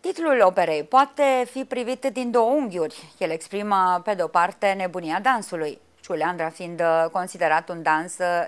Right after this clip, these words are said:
dionisiac, în care fiecare dintre participanți se dezlănțuie. Acest joc este, de asemenea, un dans al destinului, unde mulți își găsesc sufletul pereche. Fiind un roman de analiză psihologică, accentul se pune, desigur, pe conturarea trăsăturilor personajului principal.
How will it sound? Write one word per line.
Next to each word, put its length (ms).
dionisiac, 680
în 100
care 400
fiecare 600
dintre 280
participanți 720
se 100
dezlănțuie. 640
Acest 400
joc 300
este, 560
de 60
asemenea, 680
un 100
dans 280
al 160
destinului, 580
unde 260
mulți 340
își 100
găsesc 460
sufletul 680
pereche. 420
Fiind 180
un 80
roman 260
de 120
analiză 480
psihologică, 680
accentul 440
se 160
pune, 360
desigur, 580
pe 120
conturarea 640
trăsăturilor 640
personajului 760
principal. 640